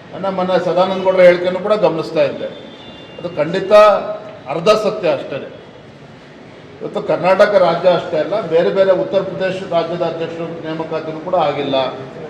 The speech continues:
ತೆಲಂಗಾಣ ರಾಜ್ಯದ್ದು ಕೂಡ ಆಗಿಲ್ಲ, ಕರ್ನಾಟಕವೂ ಕೂಡ ಆಗಿಲ್ಲ. ಅದು ಅತಿ ಶೀಘ್ರದಲ್ಲೇ ಕರ್ನಾಟಕವೂ ಕೂಡ ಒಳಗೊಂಡಂತೆ ರಾಜ್ಯದ ಅಧ್ಯಕ್ಷರ ಘೋಷಣೆ ಸದ್ಯದಲ್ಲೇ ಆಗ್ತದೆ.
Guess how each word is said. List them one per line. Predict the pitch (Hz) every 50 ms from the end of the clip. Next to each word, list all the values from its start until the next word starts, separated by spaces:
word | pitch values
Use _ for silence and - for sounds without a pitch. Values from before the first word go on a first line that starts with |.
| - 135 143 - - - - - -
ತೆಲಂಗಾಣ | - 160 160 175 180 180 185 185 180 180
ರಾಜ್ಯದ್ದು | 175 170 170 165 160 156 - 180
ಕೂಡ | 175 - 190
ಆಗಿಲ್ಲ, | 190 175 160 131 143 139 139 135 135 135 -
ಕರ್ನಾಟಕವೂ | 147 151 147 170 175 175 180 175 170 170
ಕೂಡ | 165 - 185 190
ಆಗಿಲ್ಲ. | 190 185 156 147 147 139 135 135 131 131 127 - - - - - - 135 - - - - - - - - - - - - - - - - - - - -
ಅದು | 190 202 214
ಅತಿ | 180 165 - - 226 233 -
ಶೀಘ್ರದಲ್ಲೇ | - - 208 196 196 196 185 175 185 185 208 214
ಕರ್ನಾಟಕವೂ | - - 170 156 160 170 185 196 196 185 196 190 190 190 190 190 185 190
ಕೂಡ | 175 180 180
ಒಳಗೊಂಡಂತೆ | 180 165 160 160 165 165 160 165 156 156 156 147 139 143 - 202 196 202 208 - - - - - - - - - - - - - - - - - -
ರಾಜ್ಯದ | 135 151 180 180 175 202 196 196
ಅಧ್ಯಕ್ಷರ | 190 180 175 - 170 165 165 - 196 202 208 180 151
ಘೋಷಣೆ | 165 165 160 165 - 202 208 -
ಸದ್ಯದಲ್ಲೇ | 180 156 139 160 165 160 165 180 180
ಆಗ್ತದೆ. | 160 147 147 - - - 131 127 139 143 135 123 139 - - -